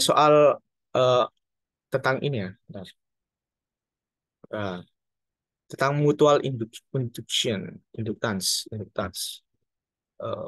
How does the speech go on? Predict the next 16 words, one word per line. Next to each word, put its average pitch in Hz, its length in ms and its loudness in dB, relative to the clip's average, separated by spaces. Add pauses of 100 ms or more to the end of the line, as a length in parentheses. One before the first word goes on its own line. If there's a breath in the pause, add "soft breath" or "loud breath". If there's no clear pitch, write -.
oke. - 420 -6 (800)
Di - 160 -16
sini 135 160 2
mungkin 156 480 4
aku 135 240 0
mau, 120 720 0
apa, 123 240 0 (560)
eh, 113 160 4
review 113 280 0
singkat. 113 440 0 (800)
Eh, 120 320 4
ji-, 113 200 -4 (440)
eh, 127 200 6 (200)
di 135 80 -6
sini 170 240 4
kita 190 400 6